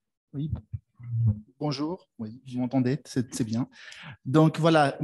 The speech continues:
à moi aussi de vous remercier, euh, voilà, remercier tous les organisateurs, euh, euh, vous, Madame la Consul, l'Institut français de Thessalonique, euh, et bien sûr Fanny Fénérol pour, euh,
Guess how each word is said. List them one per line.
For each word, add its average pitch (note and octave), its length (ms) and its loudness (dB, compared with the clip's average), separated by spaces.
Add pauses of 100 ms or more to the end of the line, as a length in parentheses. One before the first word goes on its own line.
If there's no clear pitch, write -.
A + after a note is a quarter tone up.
à D3+ 80 0
moi D#3+ 220 2
aussi F3 300 -4
de D#3 100 0
vous C#3 340 0
remercier, D#3 880 0
euh, B2 460 -4
voilà, C3 240 -2
remercier C3+ 400 -2
tous D3 100 -8
les C#3+ 260 -2
organisateurs, C3+ 840 -2
euh, B2 360 -4 (460)
euh, A#2+ 540 2 (440)
vous, C#3+ 360 0
Madame C3+ 280 2
la B2+ 100 2
Consul, C#3 580 -2
l'Institut B2 560 -4
français B2+ 320 -4
de A#2+ 40 -12
Thessalonique, B2+ 840 0
euh, A#2+ 320 -2 (640)
et B2 460 0
bien B2+ 280 0
sûr C3+ 260 -4
Fanny C3 380 -2
Fénérol B2+ 560 -2
pour, B2 320 -10
euh, A2+ 320 -8